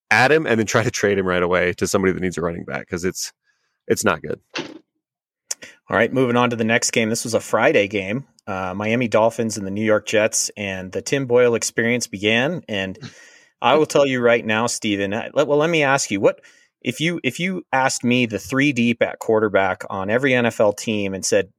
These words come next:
Speaker 2: "Where did these guys play college ball?" What do you think my percentage would be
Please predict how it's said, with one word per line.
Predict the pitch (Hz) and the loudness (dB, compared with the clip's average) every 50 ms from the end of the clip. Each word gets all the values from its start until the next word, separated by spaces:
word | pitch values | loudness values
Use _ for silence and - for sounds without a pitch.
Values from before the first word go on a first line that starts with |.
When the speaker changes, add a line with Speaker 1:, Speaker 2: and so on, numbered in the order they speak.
| _ _ | _ _
Speaker 2:
"Where | 113 117 | 0 0
did | 117 117 107 | 0 0 -2
these | 113 104 - | -4 -2 0
guys | - 107 101 101 - | 0 0 0 0 -4
play | - - 110 98 95 | -4 -2 -2 -2 -2
college | - - 113 113 110 101 98 101 | 0 2 2 2 2 0 -2 -2
ball?" | 101 95 92 92 92 90 _ _ _ _ _ _ _ _ _ _ _ _ | -2 0 0 0 -2 -4 _ _ _ _ _ _ _ _ _ _ _ _
What | 127 | -2
do | 139 | -2
you | 151 | 0
think | - 160 139 - | 0 -2 0 2
my | - 117 110 | 2 2 2
percentage | - - 98 - - 113 104 104 95 92 | 0 -2 -4 0 2 2 2 2 0 -2
would | 98 90 85 | -6 -8 -2
be | 90 101 101 92 85 82 82 | 0 2 2 2 0 -6 -10